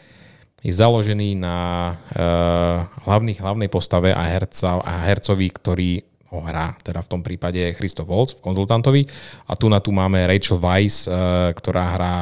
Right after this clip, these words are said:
dvojúlohu, aspoň teraz z traileru to tak vypadá, že ide o dvojičky.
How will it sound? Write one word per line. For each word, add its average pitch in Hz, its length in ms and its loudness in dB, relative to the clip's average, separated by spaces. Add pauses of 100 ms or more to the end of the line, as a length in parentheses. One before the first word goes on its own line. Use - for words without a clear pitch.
(120)
dvojúlohu, 98 960 0 (360)
aspoň - 280 -6
teraz 92 240 2
z - 120 -6
traileru 85 340 -2
to - 120 -6
tak 90 140 -4
vypadá, 90 440 0
že 95 120 -2
ide 85 200 -2
o 80 100 -2
dvojičky. 90 640 0